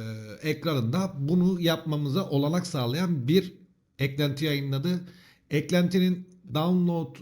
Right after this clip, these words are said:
linkini ben yorumlar, e, açıklama kısmına paylaşacağım arkadaşlar. Direkt alıp indirip community dosyasına atmanız gerekiyor arkadaşlar. Kullanmanız için bir tane Simbrief, e, yani Navigraph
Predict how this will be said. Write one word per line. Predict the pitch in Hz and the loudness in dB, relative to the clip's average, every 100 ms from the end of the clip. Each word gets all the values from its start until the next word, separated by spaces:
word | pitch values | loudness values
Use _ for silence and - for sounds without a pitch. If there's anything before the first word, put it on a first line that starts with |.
| 143 | -2
linkini | 151 165 - 147 175 175 - | 0 0 0 0 0 -2 -2
ben | 143 139 127 - | -2 -2 -6 -2
yorumlar, | 139 143 147 147 139 135 | 0 0 0 -2 -4 -2
e, | 127 123 123 123 113 - _ _ - | -2 -2 -2 -4 -8 -14 _ _ -4
açıklama | 135 - 151 156 | -4 0 0 0
kısmına | - - 131 110 - _ _ | -4 -6 -4 -4 -8 _ _
paylaşacağım | - 160 190 139 131 131 117 | -4 0 2 2 0 -4 -4
arkadaşlar. | 117 135 120 - 180 - - - _ - | -4 -6 -6 -6 -8 -10 -20 -20 _ 0
Direkt | 196 185 - | 2 2 2
alıp | 185 185 - - _ - | 0 0 -6 -20 _ 0
indirip | 190 190 160 180 - 127 - _ | 4 4 2 -2 -8 -20 -20 _
community | 170 185 175 175 | 0 2 2 0
dosyasına | 147 135 147 139 175 180 | -2 -2 -4 -4 -2 0
atmanız | 170 143 117 107 | -2 -2 -2 -2
gerekiyor | 113 107 117 104 | -4 -6 -8 -10
arkadaşlar. | - 107 101 190 180 - - _ - | -10 -10 -6 -6 -6 -10 -20 _ 0
Kullanmanız | 180 208 208 214 208 | 4 4 4 2 2
için | 185 185 175 | 0 0 0
bir | 185 190 | 0 -2
tane | 170 165 | -2 -2
Simbrief, | 175 165 160 147 160 170 - - _ _ _ _ _ _ _ - _ _ | -2 -2 2 4 2 0 -12 -20 _ _ _ _ _ _ _ -20 _ _
e, | 131 | -4
yani | 123 120 120 143 143 135 123 | -2 -2 0 2 2 2 2
Navigraph | 143 160 143 170 | 4 4 4 0